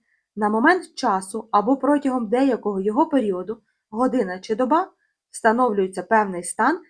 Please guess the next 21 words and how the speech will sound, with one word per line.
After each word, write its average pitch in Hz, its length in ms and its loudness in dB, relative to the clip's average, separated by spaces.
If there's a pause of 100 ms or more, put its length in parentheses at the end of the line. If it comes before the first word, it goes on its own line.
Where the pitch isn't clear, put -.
(220)
нижнього 254 500 0
шару 185 400 -4
атмосфери 185 640 -10 (360)
або 208 380 2
погода. 180 520 -6 (440)
Цей 220 220 2
стан 311 400 0
доволі 208 420 0
мінливий, 226 580 -4 (320)
може 220 340 0
змінюватися 208 840 0
з - 20 -14
дня 196 260 -2
на 285 120 2
день, 233 280 -2 (400)
навіть 277 400 2
від 226 160 -4
години 214 500 0
до 240 120 -2
години. 196 480 -6 (400)
Розглянемо, 220 720 0